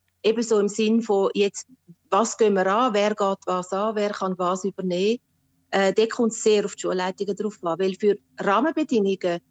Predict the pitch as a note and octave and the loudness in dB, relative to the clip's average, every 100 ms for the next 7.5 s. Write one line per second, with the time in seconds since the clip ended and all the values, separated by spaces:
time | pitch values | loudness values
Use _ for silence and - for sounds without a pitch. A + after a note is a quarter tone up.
0 | _ _ - _ - A3+ - A3 G#3+ - | _ _ -20 _ 0 0 0 -2 -2 -4
1 | G3+ G#3 A3 - G3+ F#3+ G#3+ A#3 B3 - | -4 -2 -4 -4 -4 -4 -4 -4 -6 -8
2 | A#3+ A3 A3 - - G3+ G3 A3 A3 G#3 | -4 -2 -2 -6 -4 -2 0 0 0 -4
3 | G3+ F#3+ F#3 G#3+ A3 G3 F#3 E3+ G3+ - | -4 -2 0 -2 -4 -4 -4 -4 -10 -4
4 | E3+ D#3+ - - - A#3 - F3+ D#3+ - | -4 -4 -10 -8 -6 -6 -6 -6 -4 -4
5 | E3 F3 E3+ G#3 F#3 - A3 - A3 G3 | -2 -2 0 -2 -2 -2 -2 0 -2 -2
6 | F3+ - - G3 F#3 F#3 E3+ E3+ E3+ G3+ | -4 -8 -2 0 0 -4 -6 -8 -8 -8
7 | - - D3+ D#3+ | -12 -12 -12 -14